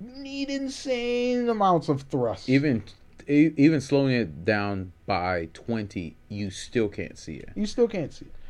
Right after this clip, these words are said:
Speaker 1: So, and then on top of that, it's like you have air resistance. So I'm
Speaker 2: There's
Speaker 1: saying the faster you go, the more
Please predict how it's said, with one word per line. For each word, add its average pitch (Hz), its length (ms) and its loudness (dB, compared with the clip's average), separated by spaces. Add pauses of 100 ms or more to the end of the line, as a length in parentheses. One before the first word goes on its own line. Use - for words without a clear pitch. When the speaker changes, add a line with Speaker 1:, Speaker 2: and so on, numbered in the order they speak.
(120)
Speaker 1:
So, 165 360 8 (140)
and 190 100 0
then 220 100 2
on 208 120 4
top 208 200 2
of 180 100 2
that, 220 260 2
it's 143 200 -4
like 135 260 2 (400)
you 139 180 2
have 135 560 0 (880)
air 214 200 6
resistance. - 800 -4 (680)
So - 80 -10
I'm - 40 -4
Speaker 2:
There's 147 120 0
Speaker 1:
saying 160 160 4
the 139 80 6
faster 202 540 2
you 165 140 2
go, 135 540 6 (400)
the 127 140 -2
more 180 640 4